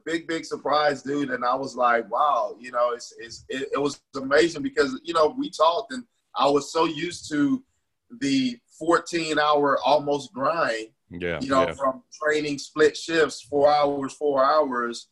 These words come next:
Speaker 1: workout, cooking, cardio, grocery runs, just, dude, just a, a lot, a lot of stuff.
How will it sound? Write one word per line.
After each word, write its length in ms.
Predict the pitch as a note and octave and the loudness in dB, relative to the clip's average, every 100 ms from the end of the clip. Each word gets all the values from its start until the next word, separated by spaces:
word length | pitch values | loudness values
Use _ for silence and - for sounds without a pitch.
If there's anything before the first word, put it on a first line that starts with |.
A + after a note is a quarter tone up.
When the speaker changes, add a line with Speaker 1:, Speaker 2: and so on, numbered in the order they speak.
| _ - | _ -4
Speaker 1:
workout, 720 | C#3 D3 C#3+ C#3 C3+ C3 A#2 _ E3+ | 2 2 2 0 2 -2 -4 _ -6
cooking, 560 | D#3+ D3+ C#3+ C#3 C3 - - | -4 -4 -6 -4 -8 -12 0
cardio, 720 | D#3 D3+ C#3 C#3 C3+ C3 B2+ - | 4 4 4 2 2 0 -6 0
grocery 380 | D3+ D#3 - | 0 0 -2
runs, 580 | C3+ C3 B2+ C3 B2+ - _ _ _ | -2 0 0 -2 -8 -14 _ _ _
just, 400 | D#3+ E3 D#3 - | 0 0 -2 -2
dude, 360 | E3+ E3 C3+ - | 4 6 4 -2
just 360 | D#3+ D#3 - - | -6 -6 -8 -10
a, 60 | - _ _ A2 | -12 _ _ 2
a 60 | B2 - | 2 2
lot, 300 | C3+ D#3+ F3+ | 4 6 6
a 60 | |
lot 200 | D#3 D3 | 6 4
of 80 | C#3 | 2
stuff. 360 | - D#3 C#3+ | -2 0 0